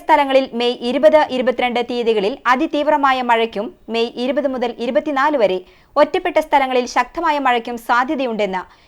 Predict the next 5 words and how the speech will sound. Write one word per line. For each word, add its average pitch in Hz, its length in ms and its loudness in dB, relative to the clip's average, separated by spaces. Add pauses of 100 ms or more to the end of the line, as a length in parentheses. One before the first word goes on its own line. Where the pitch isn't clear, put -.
(160)
കേന്ദ്ര 240 260 0 (100)
കാലാവസ്ഥാ 277 560 2
വകുപ്പ് 240 300 0 (200)
അറിയിച്ചു. 196 400 -2 (580)
തെക്കുപടിഞ്ഞാറൻ 240 640 2